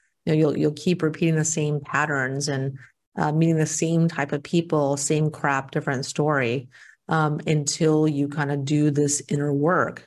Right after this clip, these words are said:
'Cause, you know, a lot of people, we want love and we wanna be in an amazing relationship. We wanna be in the job of our dreams.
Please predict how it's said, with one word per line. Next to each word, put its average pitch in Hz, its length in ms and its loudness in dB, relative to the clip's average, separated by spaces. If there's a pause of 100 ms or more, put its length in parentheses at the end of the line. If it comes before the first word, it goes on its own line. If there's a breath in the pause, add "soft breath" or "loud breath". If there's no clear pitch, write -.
(140)
'Cause, 170 180 0
you 196 80 0
know, 190 140 2
a - 20 0
lot 175 160 -4
of 226 80 -4
people, - 240 -6
we 175 160 2
want 170 380 2
love 151 260 0
and 147 100 -4
we 147 120 -2
wanna 147 400 0
be 147 200 -2
in 147 60 0
an 147 80 -2
amazing 147 460 0
relationship. 143 640 -2
We 143 80 0
wanna 143 240 -2
be 151 100 -2
in 143 60 -2
the 143 100 -2
job 139 320 0
of 143 120 0
our 135 140 0
dreams. 147 640 0